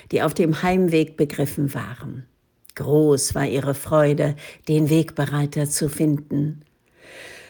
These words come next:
Sie erzählten, dass dies die letzte Ortschaft gewesen sei, die dringender Hilfe bedurft hätte. In den anderen hätten sie selber wirken können. Nun sei aller Schaden gut gemacht,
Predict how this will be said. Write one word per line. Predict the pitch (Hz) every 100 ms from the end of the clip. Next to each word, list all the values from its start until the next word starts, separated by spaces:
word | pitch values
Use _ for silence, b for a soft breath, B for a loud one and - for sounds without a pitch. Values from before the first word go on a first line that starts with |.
| B
Sie | 226 254
erzählten, | 277 269 320 349 339 277 254 - -
dass | 240 240 -
dies | - 277 311 -
die | 240 214
letzte | 208 262 - - 233 -
Ortschaft | 170 - 160 151 -
gewesen | 165 156 165 160 165
sei, | 160 156 151 156
die | 175 175
dringender | 175 202 233 196 170 151
Hilfe | 147 180 170 - 147
bedurft | 151 147 147 139 - -
hätte. | 131 - 110 120 - _ _ _ _ _
In | 262 226
den | 180 170 -
anderen | 156 160 196 247 277
hätten | 262 269 254
sie | 240 247
selber | 208 220 233 180 147
wirken | 160 147 151 127
können. | - 147 139 117 143 - B B B B
Nun | 208 220 202
sei | 175 147 - -
aller | 233 233 214
Schaden | 202 185 190 196 196
gut | 175 147 -
gemacht, | - 120 - - - -